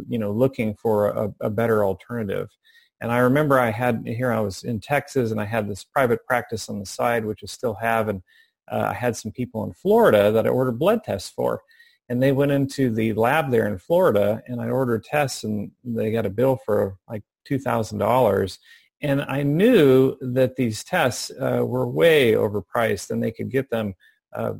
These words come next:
much, much cheaper if they could get access, uh, to contracts, you know, that, that physicians have, that we could provide them as a savings.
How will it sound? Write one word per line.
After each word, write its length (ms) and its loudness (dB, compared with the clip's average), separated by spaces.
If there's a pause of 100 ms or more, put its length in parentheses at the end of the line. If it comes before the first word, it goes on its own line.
(320)
much, 400 -2
much 300 -4
cheaper 540 2 (280)
if 260 0
they 140 4
could 220 -2
get 120 4
access, 960 -2
uh, 300 0
to 360 -4
contracts, 720 -6
you 120 -6
know, 160 -4
that, 300 -4
that 160 -4
physicians 560 -4
have, 380 -4
that 100 -6
we 140 -2
could 160 -6
provide 320 0
them 120 -6
as 320 -12
a 60 -14
savings. 680 -6